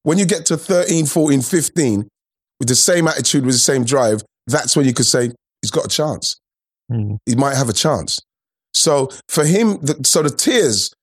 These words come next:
Speaker 1: would have come from a place of, from the time he was seven, eight,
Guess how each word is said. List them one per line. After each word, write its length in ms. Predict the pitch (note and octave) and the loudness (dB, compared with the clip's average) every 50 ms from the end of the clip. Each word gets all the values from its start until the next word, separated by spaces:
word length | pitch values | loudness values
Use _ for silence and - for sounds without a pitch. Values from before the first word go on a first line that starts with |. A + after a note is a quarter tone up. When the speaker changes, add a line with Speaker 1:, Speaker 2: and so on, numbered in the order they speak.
| _ _ | _ _
Speaker 1:
would 120 | - C#3+ C#3 | -2 -2 -2
have 80 | C3+ | 0
come 180 | - F3+ F3 D3+ | 0 -2 0 2
from 140 | E3 D3+ C#3+ | 2 0 0
a 40 | |
place 380 | C3 - - E3+ D#3+ D3 C#3 - | 0 0 0 2 2 2 0 0
of, 380 | - - D3 C3+ B2+ B2+ - - - _ _ _ _ _ _ _ | 0 0 0 0 0 -2 -4 -8 -12 _ _ _ _ _ _ _
from 100 | - D3+ | -2 0
the 40 | D3 | 0
time 300 | C#3 - F#3 G3+ G3 F#3 | 2 2 2 2 2 2
he 80 | E3+ D#3+ | 2 2
was 120 | C#3+ - - | 2 2 2
seven, 300 | - F#3 D#3 D3 C#3 C3+ - | 2 2 2 0 0 0 0
eight, 400 | F#3+ E3+ C3 - - - - | 0 0 0 -2 -2 -4 -6